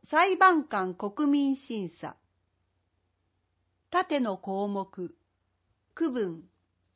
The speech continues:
罷免を可とする投票の数。罷免を可としない投票の数。横の項目、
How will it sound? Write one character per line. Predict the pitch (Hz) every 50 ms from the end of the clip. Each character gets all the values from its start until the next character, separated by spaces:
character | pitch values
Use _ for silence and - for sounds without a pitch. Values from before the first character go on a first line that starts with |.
| _ _ _ _ _ _ _ _ _ _ _ _ _ _ _
罷 | - - 285 277
免 | 302 359 392 392 381 370
を | 370 370
可 | 370 359 359 359
と | - 285 277
す | - - 214
る | 180 175 170 160
投 | - - 294 302 320
票 | 311 - 320 294 285 277
の | 254 247 240 226
数。 | - 240 202 175 - 156 147 139 _ _ _ _ _ _ _ _ _ _ _ _ _ _ _ _ _ _ _ _ _ _ _ _ _ _
罷 | - 294 302
免 | 330 370 381 381 370 370
を | 370 359 359
可 | 359 359 370
と | 370 320 269
し | 262 - - 233
な | 233 240 233 233 233
い | 226 220
投 | - - 262 262 269 269
票 | - - 247 233 226 220
の | 214 208 202
数。 | 202 - 202 180 - - 147 - _ _ _ _ _ _ _ _ _ _ _ _ _ _ _ _ _ _ _ _ _ _ _ _ _ _ _ _ _ _ _ _
横 | 214 220 220 285 277
の | 269 277 269
項 | 269 - 240 226 226 226
目、 | 214 208 208 208 - 185 175 165